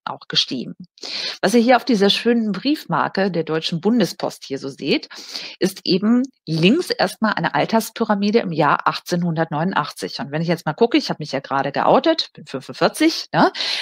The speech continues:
Also da würde ich jetzt schon, ja, zu den Alten und Weisen ja schon richtig gehören, könnte man sagen, ne? Also da gab es nicht so viele Leute, die dann tatsächlich auch älter waren. Das Ganze hat sich dann nach dem Krieg eben geändert. Der Wohlstand ist gekommen.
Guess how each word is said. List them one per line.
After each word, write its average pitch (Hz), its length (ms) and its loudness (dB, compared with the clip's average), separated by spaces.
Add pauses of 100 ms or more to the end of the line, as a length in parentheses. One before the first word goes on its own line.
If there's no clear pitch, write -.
(140)
Also 185 220 4 (200)
da 147 240 2
würde 147 240 4
ich - 300 0
jetzt - 320 2
schon, 226 500 2
ja, 151 340 4
zu - 200 -6
den 165 200 -2
Alten 151 360 -4
und 220 240 -2
Weisen 226 440 2
ja 143 160 -4
schon 135 220 -6
richtig - 420 -8
gehören, 127 460 -10 (340)
könnte - 240 -10
man 247 220 2
sagen, 269 380 4 (260)
ne? 226 140 2 (180)
Also 170 600 0 (100)
da 156 220 0
gab 151 320 2
es - 120 -10
nicht 262 160 -4
so 208 480 4
viele 127 380 -4
Leute, 135 420 0
die 175 160 -4
dann 175 180 4
tatsächlich - 540 -4
auch - 80 -4
älter 196 360 2
waren. - 260 -6 (600)
Das 190 140 4
Ganze 170 380 4
hat 233 180 2
sich 226 160 0
dann 190 200 0
nach 170 120 -4
dem 139 160 -8
Krieg 170 320 -4
eben - 220 -4
geändert. 170 460 -4
Der 156 180 -2
Wohlstand 147 480 -2
ist - 240 -10
gekommen. 139 500 -4